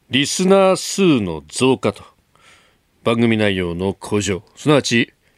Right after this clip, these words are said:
成長と分配の好循環、これがコンセプト。分配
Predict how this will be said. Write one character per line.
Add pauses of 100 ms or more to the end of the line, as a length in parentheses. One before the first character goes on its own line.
(500)
成
長
と (420)
分
配
の
好
循
環、 (500)
こ
れ
が (540)
コ
ン
セ
プ
ト。 (1040)
分
配